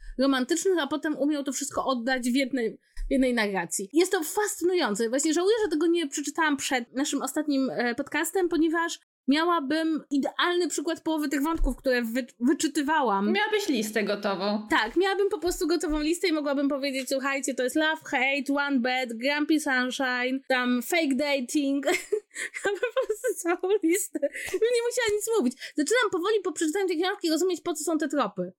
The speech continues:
Speaker 1: Bo w tej książce nie ma nic poza tropami, więc może to jest jakiś sposób na jej zrecenzowanie. Zresztą jak sama widzisz, wiję się trochę, próbując o niej powiedzieć cokolwiek ciekawego.
Speaker 2: No wiesz, ja już to od razu się zastanawiam, skoro autorka jest, e,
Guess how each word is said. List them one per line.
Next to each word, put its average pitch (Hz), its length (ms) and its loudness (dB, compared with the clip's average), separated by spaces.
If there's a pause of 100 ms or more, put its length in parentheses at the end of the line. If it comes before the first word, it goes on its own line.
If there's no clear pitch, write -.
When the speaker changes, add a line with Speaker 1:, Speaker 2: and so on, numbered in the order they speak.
Speaker 1:
Bo 302 160 2
w 302 40 -6
tej 392 100 4
książce 453 360 0
nie 440 80 2
ma 440 60 2 (140)
nic 494 140 -4
poza 339 220 2
tropami, 311 540 0
więc 269 160 2
może 349 220 2
to 427 80 0
jest 415 200 2
jakiś 339 220 -2
sposób 359 460 -2
na 294 120 2
jej 294 120 2
zrecenzowanie. 262 800 0
Zresztą 339 180 4
jak 349 120 0
sama 359 240 2
widzisz, 311 300 2
wiję 349 280 4
się 269 140 0
trochę, 254 300 0
próbując 269 420 0
o 277 60 0
niej 269 160 2
powiedzieć 277 400 0
cokolwiek 294 420 0
ciekawego. 269 540 0 (420)
Speaker 2:
No 269 80 0
wiesz, 403 160 0
ja 269 140 2
już 277 100 0
to 294 100 0
od 254 80 2
razu 262 200 2
się 262 80 2
zastanawiam, 247 540 0
skoro 220 540 0
autorka 214 440 0
jest, 208 360 0
e, 208 260 0